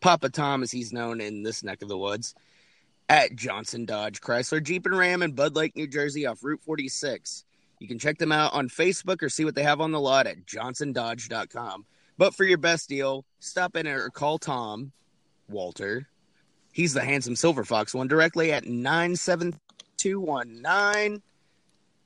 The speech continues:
As my phone shuts off, two one nine. That's nine seven three two one nine zero seven two one.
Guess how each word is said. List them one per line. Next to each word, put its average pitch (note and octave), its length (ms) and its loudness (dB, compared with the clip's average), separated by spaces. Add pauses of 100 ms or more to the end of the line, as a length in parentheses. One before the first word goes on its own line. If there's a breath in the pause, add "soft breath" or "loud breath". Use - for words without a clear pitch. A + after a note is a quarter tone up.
(160)
As G2+ 140 -16
my F#2 160 -6
phone G2+ 340 -6
shuts A2+ 280 -6
off, D#3+ 300 2
two F3+ 220 8
one D#3+ 340 4
nine. G3+ 580 4 (340 soft breath)
That's A#2 220 -6
nine F#3 260 4
seven F3 260 0
three C#3 200 -4
two E3 180 -2
one C#3 220 -4
nine G2 320 -8 (200)
zero A#2+ 320 -2
seven A#2+ 440 -4
two F3 260 -2
one. G2+ 420 -6